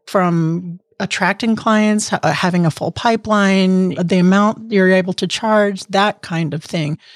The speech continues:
More so than, you know, the marketing that led to that, which I can a hundred percent appreciate. But just where are you at now with, with your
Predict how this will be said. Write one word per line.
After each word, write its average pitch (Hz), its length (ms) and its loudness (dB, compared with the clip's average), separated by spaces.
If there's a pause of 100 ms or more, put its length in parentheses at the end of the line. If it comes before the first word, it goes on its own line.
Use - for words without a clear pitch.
(220)
More 208 220 2
so 226 240 0
than, 190 300 0
you 208 100 0
know, 190 80 2
the 180 80 0
marketing 180 400 0
that 147 160 -8
led 208 220 0
to 185 80 -8
that, 160 180 0
which 170 160 -4
I 175 60 -2
can 180 120 -4
a 165 40 0
hundred 180 180 0
percent 156 240 -6
appreciate. 240 500 -2 (460)
But - 360 -2
just 220 280 -2
where 233 160 2
are 262 40 2
you 262 180 4
at 208 120 0
now 190 220 0
with, - 280 -8
with 180 220 -2
your 160 200 -2